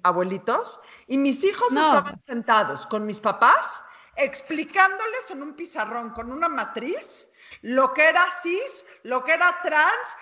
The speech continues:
Speaker 1: y mi papá hacía preguntas, y la verdad, eso se me hizo hiper, ultra, recontra valioso, porque ahí empieza el cambio. El cambio no es en los adolescentes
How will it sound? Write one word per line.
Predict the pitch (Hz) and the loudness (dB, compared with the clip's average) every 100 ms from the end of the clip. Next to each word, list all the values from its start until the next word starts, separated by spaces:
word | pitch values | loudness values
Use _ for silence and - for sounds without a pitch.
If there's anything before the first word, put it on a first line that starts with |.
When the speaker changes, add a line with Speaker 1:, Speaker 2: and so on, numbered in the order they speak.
| - | -14
Speaker 1:
y | 254 | -8
mi | 277 | -4
papá | 294 269 349 | 0 2 2
hacía | 370 392 - | 2 -2 -4
preguntas, | 359 254 254 294 285 262 311 539 - - | -4 -4 -6 -10 0 2 2 0 -8 -14
y | - | -2
la | 330 | 2
verdad, | 339 427 453 - | 2 2 -2 0
eso | 330 427 466 | 0 0 -4
se | 466 | -8
me | 320 302 | -8 -8
hizo | 311 359 359 370 - - - _ _ _ _ _ _ | -6 0 0 0 -6 -16 -20 _ _ _ _ _ _
hiper, | 294 359 415 | -6 -2 -2
ultra, | 381 339 - 311 | -2 -4 -2 0
recontra | 285 - 254 240 240 247 311 - - - | -2 -2 -4 -4 2 4 4 -2 -14 -4
valioso, | 214 226 339 349 208 - | -2 0 0 -2 -6 -8
porque | 208 - | -4 2
ahí | 233 370 | 2 2
empieza | 466 - 311 269 | -2 -2 -8 -8
el | 226 | -4
cambio. | 208 202 202 | -2 -2 -6
El | 220 | 2
cambio | 349 381 440 440 | 2 4 0 -2
no | 349 311 | 2 2
es | 311 320 | 2 -4
en | 330 | -8
los | 311 277 | -8 -6
adolescentes | 208 175 175 - 233 226 254 254 | -4 -4 -6 -10 -10 -6 -8 -8